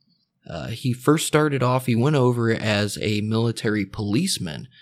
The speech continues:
but he volunteered for combat and regular reconnaissance missions. And he later became a sniper after Captain, you know, was major at the time, uh, Edward James Land, he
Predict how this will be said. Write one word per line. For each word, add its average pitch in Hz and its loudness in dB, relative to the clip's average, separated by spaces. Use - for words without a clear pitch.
but 120 4
he 131 0
volunteered 120 4
for - -6
combat 120 2
and 107 -2
regular 110 2
reconnaissance 98 -4
missions. 95 -4
And 104 2
he 123 0
later 131 4
became 107 0
a 92 -4
sniper 123 -2
after 101 -4
Captain, 110 -4
you 98 -4
know, 95 -4
was 107 -6
major 101 -2
at 95 -4
the - -12
time, 117 -4
uh, 101 0
Edward 113 2
James 104 -2
Land, 117 0
he 143 0